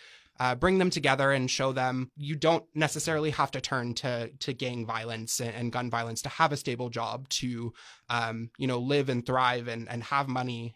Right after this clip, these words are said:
And, um, there are other options." You know, she reached out to leaders from all across North Central Florida,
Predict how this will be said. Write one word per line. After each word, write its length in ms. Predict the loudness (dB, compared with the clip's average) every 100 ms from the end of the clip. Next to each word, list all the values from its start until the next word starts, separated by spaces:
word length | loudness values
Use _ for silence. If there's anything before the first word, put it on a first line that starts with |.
| -8
And, 460 | -6 -6 -6 -8 -12 _ -6
um, 420 | -4 -4 -6 -10 -12 _ -20 -20 _
there 160 | 4
are 160 | 8 8
other 260 | 6 2 0
options." 680 | -2 0 -2 -2 -6 -6 -6
You 80 | -4
know, 80 | -2
she 220 | -2 -2
reached 280 | -2 0 2
out 200 | 4 2 2
to 140 | -2
leaders 600 | 0 -2 0 -2 -2 -2
from 540 | 0 0 2 0 -2 -6 _ _
all 140 | 4 4
across 360 | 4 0 0
North 160 | 0 0
Central 300 | -2 -2 -4
Florida, 540 | 0 0 2 0 -2